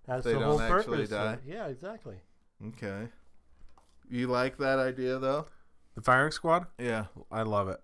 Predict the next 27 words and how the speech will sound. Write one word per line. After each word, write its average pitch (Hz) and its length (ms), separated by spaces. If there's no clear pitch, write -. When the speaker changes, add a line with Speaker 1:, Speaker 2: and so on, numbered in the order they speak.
Speaker 3:
But 160 280
Speaker 2:
Why? 120 220
Speaker 3:
they 190 100
just 254 160
got 240 220
rid 208 220
of 190 120
it, 117 120
like, 120 280
two 156 160
years 117 280
ago. 90 340
Speaker 2:
So 120 240
why, 120 480
why 131 340
come 143 200
Speaker 3:
I, 160 100
Speaker 2:
back? 117 300
Speaker 3:
I 139 120
guess, 165 240
uh, 185 40
take 151 180
that 120 180
back. 104 260
They 135 240
executed 135 640
somebody 107 580